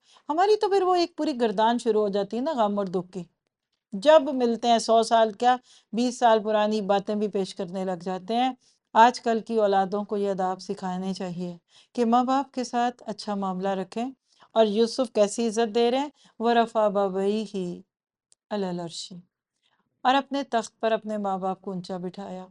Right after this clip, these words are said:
और सब उसके सामने सजदे में गिर गए। लिखिए, अल्लाह जब आपको कोई इज्जत दे,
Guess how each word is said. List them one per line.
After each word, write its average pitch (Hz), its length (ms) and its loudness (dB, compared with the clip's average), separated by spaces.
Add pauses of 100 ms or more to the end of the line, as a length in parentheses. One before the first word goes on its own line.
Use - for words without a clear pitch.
(1300)
और 220 120 4
सब 247 240 -2
उसके 240 240 -6
सामने 202 380 -6
सजदे 196 400 -8
में 190 180 -6
गिर 180 180 -8
गए। 185 220 -16 (1400)
लिखिए, 240 460 -2 (180)
अल्लाह 254 200 0
जब 269 220 -2
आपको 269 260 -2
कोई 254 160 -4
इज्जत 202 280 -4
दे, 175 220 -10